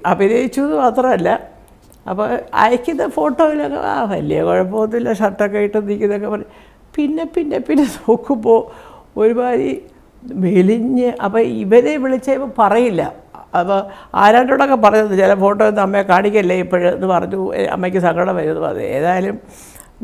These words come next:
ഞാൻ ഇവൻ്റെ കൂടെ പോകുന്നവരെ വിളിച്ചിട്ട് ചോദിച്ചു, "എന്താ പറയുക ശിവ,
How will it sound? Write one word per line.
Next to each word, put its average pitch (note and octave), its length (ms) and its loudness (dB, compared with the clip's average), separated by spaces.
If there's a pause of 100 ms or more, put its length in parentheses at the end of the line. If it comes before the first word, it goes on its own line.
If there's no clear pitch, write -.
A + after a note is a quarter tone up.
ഞാൻ E3+ 280 2 (100)
ഇവൻ്റെ F#3+ 280 0 (100)
കൂടെ F3+ 340 0
പോകുന്നവരെ F3+ 460 -2
വിളിച്ചിട്ട് E3 440 -2
ചോദിച്ചു, D3 340 -6 (640)
"എന്താ A3 260 -4
പറയുക B3+ 500 -2
ശിവ, A3+ 220 -4